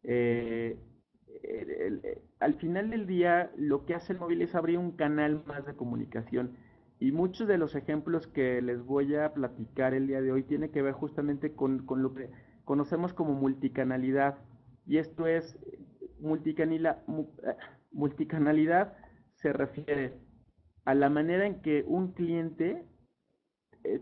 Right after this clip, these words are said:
tiene para interactuar con un proveedor de servicios, y uno de los mejores ejemplos es el, es el sector financiero. Entonces, dentro de un banco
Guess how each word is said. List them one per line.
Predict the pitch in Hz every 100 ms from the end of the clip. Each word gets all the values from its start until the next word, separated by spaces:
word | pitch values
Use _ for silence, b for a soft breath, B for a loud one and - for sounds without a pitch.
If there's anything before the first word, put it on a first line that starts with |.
| -
tiene | 165 170
para | - 151
interactuar | 135 131 131 131 - 147 151 151
con | 151 147
un | 147 151 156 151
proveedor | - 135 127 127 127
de |
servicios, | 131 113 110 120 120 110 107
y | 131
uno | 156
de | 160
los | 143
mejores | 127 147 139
ejemplos | - 131 120 139 135
es | 127
el, | 135 123
es | 120 -
el | 127 123
sector | 120 - 120
financiero. | 120 120 120 117 131 123 117 B B B B B -
Entonces, | 120 151 143 135
dentro | 147 151 156 156
de | 147 156 151 151 143 - - -
un | 175 185
banco | 170 165 160 120 120 120